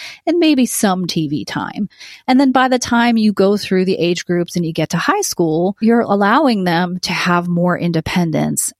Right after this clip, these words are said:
and, but still maintaining supervision and making sure there's a balance between schoolwork and face-to-face family time and job and extracurricular activities. But one thing I talk about in a, in a less formal way with parents is to look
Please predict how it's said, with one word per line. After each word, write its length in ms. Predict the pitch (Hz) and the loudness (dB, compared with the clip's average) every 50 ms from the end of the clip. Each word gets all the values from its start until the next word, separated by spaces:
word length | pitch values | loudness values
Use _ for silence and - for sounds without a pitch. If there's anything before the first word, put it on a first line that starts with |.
| _ _ _ - | _ _ _ -4
and, 440 | - 202 190 190 180 170 175 175 196 | -2 0 0 0 0 0 0 0 0
but 140 | 220 - | -2 -2
still 260 | - - - 262 269 269 | 0 0 2 2 4 4
maintaining 500 | 269 262 269 - - 240 220 208 214 202 | 4 2 2 2 2 0 2 0 0 -2
supervision 840 | - 226 202 - 185 175 208 240 269 - - - - - - 185 - - - - - - - | -2 -2 -2 -2 0 0 2 0 0 0 -2 -4 -6 -4 -6 -6 -8 -12 -20 -20 -20 -8 -2
and 160 | - 196 196 | 0 2 4
making 360 | 196 190 190 - - 196 185 175 | 4 4 2 2 0 -2 -2 -2
sure 240 | - - 190 185 | -2 0 0 0
there's 220 | 175 175 165 156 160 | 0 0 0 -2 -2
a 80 | 151 - _ - | -6 -6 _ -4
balance 500 | 147 175 202 214 208 185 175 165 - - | -2 0 2 2 2 2 0 -2 -2 -2
between 400 | - 190 180 - - 185 175 165 | -2 -2 -2 0 -2 -2 0 -2
schoolwork 680 | - - - 185 175 175 180 180 170 170 170 165 - - | -4 -2 0 0 2 2 2 0 0 0 -2 -2 -4 -6
and 140 | 175 170 - | -6 -6 -4
face-to-face 720 | - - 175 175 - - 185 170 - - 170 160 - - | -2 -2 -2 0 0 -2 -4 -4 -2 -2 -2 -2 -2 -2
family 340 | - 190 196 190 185 185 175 | -2 0 0 0 0 -2 -2
time 460 | - 180 175 170 170 160 165 165 - | -2 -2 -2 0 0 -2 -2 -4 -6
and 160 | - 151 - - | -6 -8 -6 -2
job 280 | 165 156 151 151 165 | -2 0 0 0 -2
and 80 | 160 160 | -2 -4
extracurricular 720 | 143 - - - 180 - - 240 240 - 165 160 - - | -4 -4 -6 -10 -6 -4 -2 -2 -2 -2 -2 -2 -4 -4
activities. 540 | - - - 165 - - - - - - - - - - - - - _ _ _ _ | -6 -6 -6 -6 -6 -8 -10 -14 -12 -14 -14 -16 -20 -20 -20 -20 -20 _ _ _ _
But 160 | - 208 - 214 | -2 0 0 2
one 280 | 208 233 262 302 370 | 2 2 2 2 0
thing 240 | - - 262 233 214 | 0 0 0 0 2
I 120 | 190 175 | 0 -2
talk 300 | 180 - - 190 185 - | -2 0 0 0 0 0
about 300 | 190 180 170 170 156 - | 0 0 0 0 -2 -2
in 120 | - 175 175 | -2 -2 -2
a, 60 | 165 170 160 - - | -2 -2 -4 -4 -4
in 100 | 185 175 | -4 -2
a 60 | 165 | 0
less 260 | 180 208 240 - - | 0 0 0 0 -2
formal 400 | - - 180 170 170 170 160 160 | -4 -2 -2 -2 0 -2 -2 0
way 420 | 170 151 147 135 139 - 202 - _ _ _ _ _ _ _ _ | 0 0 0 0 -2 -2 -4 -6 _ _ _ _ _ _ _ _
with 180 | - 190 190 - | 0 0 0 0
parents 500 | - - - 185 180 165 165 104 - - - | -2 -2 0 0 0 0 -2 -4 -6 -6 -6
is 140 | 185 - - | -6 -6 -4
to 120 | - - | -4 -2
look 440 | 185 190 196 196 214 240 294 285 - | -2 0 0 2 2 2 2 0 -4